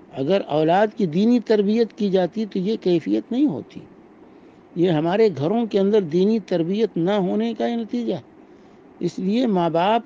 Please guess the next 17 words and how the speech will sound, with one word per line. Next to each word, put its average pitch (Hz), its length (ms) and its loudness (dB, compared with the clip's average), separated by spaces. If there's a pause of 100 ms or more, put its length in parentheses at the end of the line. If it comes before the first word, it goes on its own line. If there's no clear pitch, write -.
को 254 260 2
खुद 247 280 -2 (120)
अल्लाह 196 320 0
से 254 160 -2
माफ़ी 233 300 0
मांगनी 254 360 2
चाहिए 202 360 -2 (560)
अपनी 208 320 0
कोताही 240 540 2
पर। - 220 -4 (1600)
अगर 123 240 -4
बाप 123 460 -4
या 139 180 0
बेटा 147 1080 -4
या 165 220 2
बे-, 127 220 -4
बेटी 135 760 0